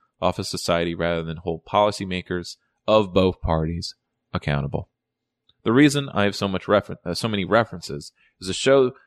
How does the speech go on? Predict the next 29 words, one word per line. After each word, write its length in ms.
this 220
is 160
a 60
steadily 560
increasing 520
trend 380
that 100
I 60
continuously 720
update. 360
It 120
is 80
not 220
a 60
vanishing 520
blip 360
on 100
the 80
radar. 460
Failure 360
to 200
deal 320
with 200
this 180
trend 380
will 160
have 240
disastrous 640
consequences. 840